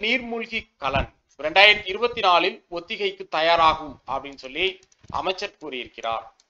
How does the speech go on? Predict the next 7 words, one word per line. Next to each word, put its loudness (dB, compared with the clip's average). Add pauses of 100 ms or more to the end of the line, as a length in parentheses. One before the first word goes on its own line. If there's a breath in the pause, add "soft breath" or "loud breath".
(160)
மத்ஸ்யா 2 (520)
சிக்ஸ் -6
தௌசண்ட் 0 (420)
எனப்படும் -2 (200)
ஆழ்கடல் 4
நீர்மூழ்கி -8
கப்பல் -2